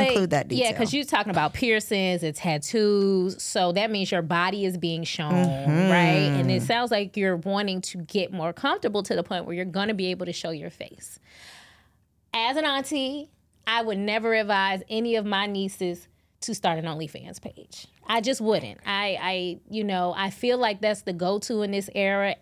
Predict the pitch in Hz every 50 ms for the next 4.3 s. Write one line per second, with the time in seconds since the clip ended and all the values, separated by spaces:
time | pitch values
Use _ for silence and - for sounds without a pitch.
0 | _ - 208 240 233 220 233 220 202 185 196 196 196 202 190 185 190 156 180 185
1 | 185 185 185 - 196 185 180 180 180 - 196 180 180 175 175 170 185 175 170 165
2 | 170 170 170 165 160 165 - - - - - - _ - 196 190 185 180 180 170
3 | 170 165 160 160 156 - - - _ - 226 208 202 202 - - 220 202 190 185
4 | 180 175 175 156 135 -